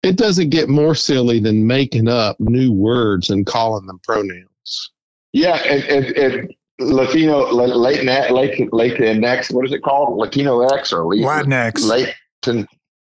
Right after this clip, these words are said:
Speaker 2: Latinx.
Speaker 3: They hate that
Speaker 2: And,
Speaker 3: word,
Speaker 2: and
Speaker 3: by the way,
Speaker 2: Latinos
Speaker 3: all
Speaker 2: don't
Speaker 3: Latin
Speaker 2: look
Speaker 3: people. <laughs>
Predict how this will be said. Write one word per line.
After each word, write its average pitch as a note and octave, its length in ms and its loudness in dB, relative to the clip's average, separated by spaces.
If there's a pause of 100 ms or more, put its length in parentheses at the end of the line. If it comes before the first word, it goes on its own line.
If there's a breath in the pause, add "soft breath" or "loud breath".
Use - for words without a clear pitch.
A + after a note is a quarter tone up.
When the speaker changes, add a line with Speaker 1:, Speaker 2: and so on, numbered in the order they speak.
(180)
Speaker 2:
Latinx. B2 680 -2 (220)
Speaker 3:
They C3+ 180 0
hate D3 280 0
that C3 200 0
Speaker 2:
And, D3 120 2 (100)
Speaker 3:
word, C3 80 0 (100)
Speaker 2:
and - 0 -
Speaker 3:
by C#3 140 2
the B2+ 120 2
way, B2 160 0 (100)
Speaker 2:
Latinos D3+ 80 2
Speaker 3:
all C3 200 2
Speaker 2:
don't C3 80 2
Speaker 3:
Latin B2+ 240 0
Speaker 2:
look G#2+ 120 -4
Speaker 3:
people. - 280 -4
<laughs> - 60 -20